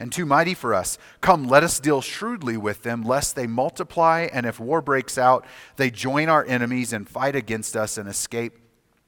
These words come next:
from the land.'" So some time has passed, and there's now no longer a friendly relationship between the Egyptians and the Israelites.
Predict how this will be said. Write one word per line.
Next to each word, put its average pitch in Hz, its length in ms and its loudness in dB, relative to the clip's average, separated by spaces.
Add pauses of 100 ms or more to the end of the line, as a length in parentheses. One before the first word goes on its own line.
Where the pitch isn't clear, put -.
(140)
from 104 280 -6
the 101 80 -4
land.'" 90 500 -8 (960)
So 113 560 -6 (220)
some 131 200 -10
time 156 340 6
has 165 160 -4
passed, 135 520 4
and 127 140 -4
there's 120 220 -2
now 135 260 4
no 135 160 0
longer 135 440 2
a 113 60 -4
friendly 131 400 -4
relationship 120 800 -4
between 117 340 -10
the 113 120 -4
Egyptians 104 1000 -8
and 113 160 -8
the 120 140 -2
Israelites. 101 840 -6